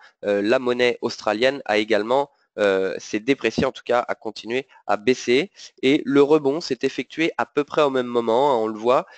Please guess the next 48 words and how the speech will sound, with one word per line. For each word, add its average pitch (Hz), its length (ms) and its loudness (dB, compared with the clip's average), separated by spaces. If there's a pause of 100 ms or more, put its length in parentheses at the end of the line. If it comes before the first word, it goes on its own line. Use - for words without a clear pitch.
(140)
le 123 120 -2
cours 139 240 -2
du 127 120 -4
cuivre 147 260 -4
a 127 120 4
rebondi 143 520 -2
un 127 140 2
peu - 180 -4
en 165 140 2
amont, 139 340 0
donc, 127 300 -4 (340)
euh, 107 100 0
plutôt 131 520 -2 (300)
début 139 340 0
mai, 139 320 2 (340)
euh, 104 220 2 (120)
et 120 140 -4
plusieurs 131 520 -4
jours 135 200 -4
plus 120 160 -14
tard, 127 180 2
vous 135 120 -2
le 113 40 -6
voyez, 123 320 2
à 123 60 -2
quelques 160 320 -2
jours 135 200 -6
près, 156 220 2
le 147 120 2
rebond 131 300 0
s'est - 200 -18
effectué, 156 480 -6 (300)
euh, 113 80 2
de 123 100 0
la 135 100 4
même 135 160 -4
façon. 104 300 -4
Dans 110 140 0
le 107 80 0
sillage 123 420 0
donc 120 180 -6
du 107 140 -14
cuivre, 160 360 -4 (340)
le 127 180 4
dollar 120 300 4
australien 110 520 0 (220)
a 139 140 4
rebondi. 127 560 -2